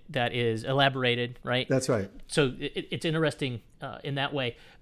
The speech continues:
Speaker 1: But there's a, a bit of a dissonance here, at least it is in my head right now, that, that I need you to help me understand. These pathways evolved separately.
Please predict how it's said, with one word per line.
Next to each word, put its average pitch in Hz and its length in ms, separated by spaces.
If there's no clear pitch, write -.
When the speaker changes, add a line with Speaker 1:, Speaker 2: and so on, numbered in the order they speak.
Speaker 1:
But 160 200
there's 196 360
a, 147 260
a 165 60
bit 254 160
of 330 60
a 294 60
dissonance 170 540
here, 143 440
at 139 120
least 156 220
it 143 120
is 165 160
in 139 40
my 123 120
head 131 240
right 127 180
now, 120 300
that, 120 260
that 127 100
I 123 60
need 127 200
you 139 120
to 123 160
help 123 180
me 135 140
understand. 117 580
These 180 280
pathways 226 420
evolved 147 720
separately. 120 880